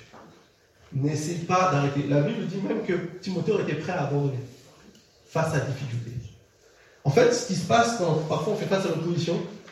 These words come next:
ce qui, ce qu'il y a, c'est que c'est pas seulement les autres qui, qui nous limitent,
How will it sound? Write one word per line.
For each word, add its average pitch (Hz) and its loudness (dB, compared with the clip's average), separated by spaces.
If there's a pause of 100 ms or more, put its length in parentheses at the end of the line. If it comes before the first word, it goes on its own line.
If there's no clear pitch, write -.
(300)
ce - -10
qui, 175 -6
ce - -10
qu'il 151 -4
y 180 0
a, 226 2
c'est - -2
que 165 -2
c'est 175 -2
pas 220 2
seulement 190 2
les 170 0
autres - 0
qui, - -8 (160)
qui 156 -12
nous 160 -2
limitent, 143 0